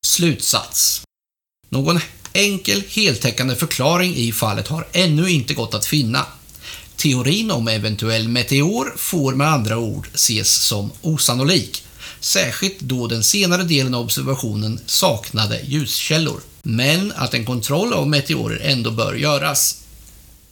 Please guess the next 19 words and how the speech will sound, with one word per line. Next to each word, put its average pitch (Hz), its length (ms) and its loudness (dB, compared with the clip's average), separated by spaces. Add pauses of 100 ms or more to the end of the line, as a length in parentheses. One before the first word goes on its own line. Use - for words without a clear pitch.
(640)
Flygplansteorin 156 1080 2
skulle 139 420 2
möjligen 113 580 -2
kunna 196 240 0
ge 151 180 2
ett 143 100 -2
svar 151 500 2
om 143 280 2
det 202 80 2
hade 180 260 0
rört 117 280 0
sig 120 180 0
om 113 140 -2
ett 101 120 -6
jaktplan 135 800 -2
under 110 280 2
övning 120 480 2
eller 107 280 0
beredskap. 151 760 0